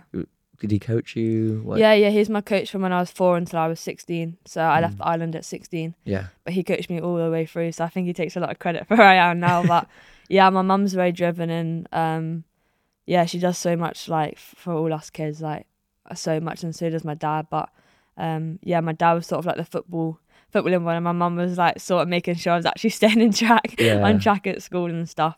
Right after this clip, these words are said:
Speaker 2: But, um, yeah, no, obviously my mum and my
Speaker 1: Yeah.
Speaker 2: dad, like, and all my family, to be fair, my granny, my nana, they're all so supportive, and, um, yeah, they like coming over to watch the games as well, which is really nice.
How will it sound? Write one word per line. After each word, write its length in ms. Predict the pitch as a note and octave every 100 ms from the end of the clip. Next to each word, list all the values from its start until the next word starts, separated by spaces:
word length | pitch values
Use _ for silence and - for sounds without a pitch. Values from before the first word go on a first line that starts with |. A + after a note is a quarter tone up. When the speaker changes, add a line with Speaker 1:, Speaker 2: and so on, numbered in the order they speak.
| _
Speaker 2:
But, 240 | E3 - _ _ _ -
um, 480 | E3+ E3 D#3+ D#3+ E3 _ _ _ _ -
yeah, 260 | F#3 E3+
no, 300 | E3+ E3 D#3+ D#3
obviously 280 | D#3+ -
my 100 | E3
mum 380 | D#3 D#3+ D#3 D#3+ _ -
and 100 | D#3+
my 60 |
Speaker 1:
Yeah. 60 | D#3
Speaker 2:
dad, 200 | D#3 D#3
like, 200 | E3 -
and 280 | D#3 D#3+ D#3+ -
all 100 | F3+
my 120 | D#3+
family, 320 | - D#3+ D#3
to 140 | D3+ -
be 80 |
fair, 240 | E3 D#3+ D#3+
my 100 | D#3
granny, 240 | D#3 D#3
my 140 | D#3 D#3
nana, 340 | D#3 D#3 D#3 _ _ _
they're 120 | - E3+
all 80 |
so 160 | E3 E3
supportive, 520 | D#3+ _ E3+ D#3 E3
and, 280 | E3 E3 D#3+ _ _ _ -
um, 420 | E3 D#3+ E3 E3 -
yeah, 180 | E3+
they 80 | E3
like 160 | D#3+ -
coming 240 | F3 E3
over 100 | D#3+ D#3+
to 100 | D#3+
watch 180 | -
the 60 | F3
games 260 | D#3+ D#3+ D#3
as 100 | D#3+
well, 120 | D3+
which 180 | D3+ -
is 80 | E3
really 180 | D#3+ D#3+
nice. 200 | D#3